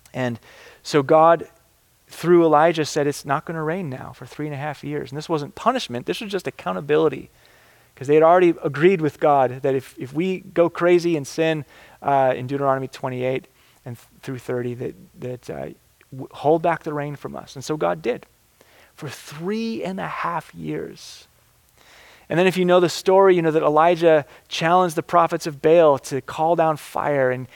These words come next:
and God showed up and he called down fire, and there's this massive revival. And then we see Elijah at the end of chapter eighteen of Second Kings sitting on this hill sitting down on that sharp, crusty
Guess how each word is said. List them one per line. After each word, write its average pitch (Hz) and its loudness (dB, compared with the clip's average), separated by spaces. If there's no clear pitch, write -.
and 143 -12
God 165 2
showed 165 0
up 160 4
and 147 -10
he 143 -8
called 160 -2
down 156 2
fire, 151 2
and 147 -2
there's 139 -6
this 139 -12
massive 156 -4
revival. 135 -4
And 147 -4
then 170 0
we 170 0
see 165 -2
Elijah 139 2
at 127 -10
the 135 -8
end 147 -6
of 131 -10
chapter - -8
eighteen 139 -12
of 123 -16
Second 131 -14
Kings 143 -12
sitting 156 -6
on 147 -6
this 143 -8
hill 135 -4
sitting 165 -8
down 143 0
on 131 -6
that 147 -8
sharp, - -4
crusty - -8